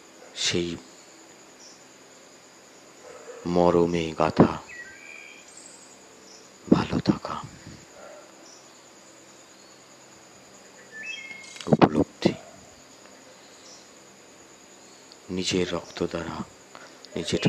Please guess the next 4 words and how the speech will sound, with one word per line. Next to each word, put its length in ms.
পরিশ্রম 520
দ্বারা 200
সবুজ 500
পরিবেশ 540